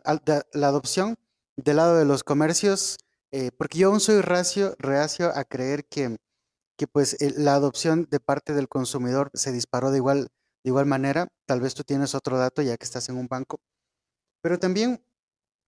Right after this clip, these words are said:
em, todos los anuncios tecnológicos de las últimas semanas, eh, a, a mi, a mi criterio, a mi creer, pues, va generando ya una plataforma, al menos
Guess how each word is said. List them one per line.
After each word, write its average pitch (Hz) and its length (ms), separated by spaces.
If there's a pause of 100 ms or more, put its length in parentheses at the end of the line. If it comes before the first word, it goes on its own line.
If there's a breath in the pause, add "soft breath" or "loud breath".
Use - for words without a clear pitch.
em, 135 840 (120)
todos 208 220
los 196 160
anuncios 160 320
tecnológicos 143 640
de 131 80
las 123 180
últimas 143 340
semanas, 135 460 (440)
eh, 123 640 (580)
a, 147 180 (100)
a 151 60
mi, 127 760 (140)
a - 60
mi 151 120
criterio, 165 440
a 135 40
mi 139 120
creer, 160 400 (340)
pues, 143 280
va 175 140
generando 175 460
ya 160 160
una 170 180
plataforma, 156 600
al 135 220
menos 143 420